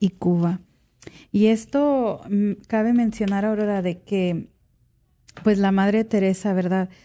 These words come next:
Pudiendo escoger otros países, siempre buscaba, ¿verdad? En, en los lugares donde, pues, se podía decir que mucha gente no, no quería ir o, o donde de verdad había mucha extrema pobreza y,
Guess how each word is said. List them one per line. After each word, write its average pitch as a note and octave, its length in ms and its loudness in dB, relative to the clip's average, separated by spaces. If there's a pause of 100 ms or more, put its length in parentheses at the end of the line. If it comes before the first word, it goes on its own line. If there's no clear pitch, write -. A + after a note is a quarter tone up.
(400)
Pudiendo G#3 1300 2
escoger F#3+ 560 -2
otros G#3 340 -2
países, F#3+ 400 0
siempre A3+ 520 4
buscaba, G3 560 0
¿verdad? F#3 460 0 (500)
En, F#3 320 2 (100)
en G3 200 4
los G3 180 2
lugares G3 520 2
donde, F#3 640 0 (760)
pues, - 480 2
se - 180 0
podía G3+ 340 2
decir G#3+ 340 0
que A#3+ 120 0
mucha G#3+ 300 2
gente G#3+ 320 0
no, G#3+ 280 0
no F#3 240 0
quería G3+ 420 0
ir G#3 380 2
o, F#3 260 2 (420)
o F#3 80 4
donde G3 340 6
de F#3+ 140 4
verdad F#3 400 2
había G3+ 340 2
mucha G3+ 420 2
extrema G3 580 0
pobreza F#3 720 0
y, F3 200 -2